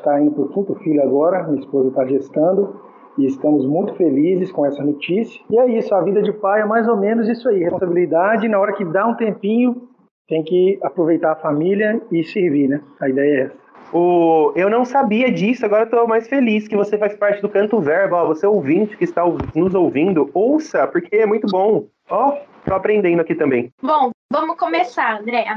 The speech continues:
Speaker 3: A primeira pergunta, baseado aí no histórico do seu Instagram, que você recebe muitas e muitas perguntas.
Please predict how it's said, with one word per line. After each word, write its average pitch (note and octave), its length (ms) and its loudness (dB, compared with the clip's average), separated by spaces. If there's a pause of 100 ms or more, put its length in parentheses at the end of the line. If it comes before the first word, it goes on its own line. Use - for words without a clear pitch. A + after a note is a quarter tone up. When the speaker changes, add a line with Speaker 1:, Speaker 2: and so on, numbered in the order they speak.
(120)
Speaker 3:
A C#4 80 0
primeira E4 480 0
pergunta, D4+ 580 -2
baseado B3 520 -2
aí A#3+ 120 2
no B3+ 140 2
histórico C4+ 560 -2
do B3+ 140 -6
seu B3+ 240 0
Instagram, A#3+ 480 0
que B3 100 -16
você A#3+ 220 -2
recebe B3 440 0 (280)
muitas F4 640 2
e D#4 80 2
muitas E4 480 0
perguntas. C4+ 760 0